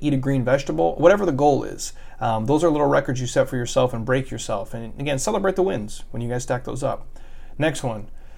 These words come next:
Don't beat yourself up for making mistakes. There is no such thing as perfect. Stop being your own worst enemy. A lot of you guys are so much self-hate and so much self-doubt and so much, you know, "I fucked up, I'm not perfect, I have to be better." Like,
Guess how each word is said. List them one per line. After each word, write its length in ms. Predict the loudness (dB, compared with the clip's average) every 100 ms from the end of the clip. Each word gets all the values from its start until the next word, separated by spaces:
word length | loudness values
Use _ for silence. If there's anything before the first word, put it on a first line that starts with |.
| -12 -12 -12 -12 -10 -10 -12 -4
Don't 460 | 6 6 6 -2 -4
beat 320 | -2 -2 -2
yourself 580 | -4 0 2 2 0 -6 0
up 300 | 2 2 -4
for 160 | -4
making 360 | 0 0 -2 -4
mistakes. 680 | -4 -4 0 0 -2 -6 -4
There 160 | -2
is 100 | -2
no 160 | -2 -2
such 280 | -2 -4 -4
thing 180 | -4
as 80 | -4
perfect. 600 | -6 -2 -2 2 0 0
Stop 440 | -6 2 4 4 0
being 240 | -2 -2
your 180 | -4 -2
own 300 | 0 0 0
worst 340 | 0 0 -4 -4
enemy. 260 | -2 -2
A 80 | 0
lot 140 | 0 2
of 80 |
you 80 | 0
guys 320 | 0 2 0
are 80 | -2
so 240 | -6 -4 -4
much 180 | -4
self-hate 500 | 2 4 4 0 -4
and 140 | -4 -4
so 140 | -2
much 200 | -2 -2
self-doubt 520 | 0 0 0 0 0
and 100 | -2
so 160 | -4 -2
much, 320 | -2 -4 -8 -10 -10 -12 -12 -14 -14 -4
you 100 | 0
know, 300 | 2 2 -2
"I 60 | -2
fucked 340 | 2 2 4
up, 180 | 4 4
I'm 80 | 2
not 180 | 2 2
perfect, 440 | 2 2 0 -2
I 80 | 2
have 200 | 2 2
to 60 | -2
be 120 | -2
better." 340 | 2 2 0
Like, 340 | -4 -6 -8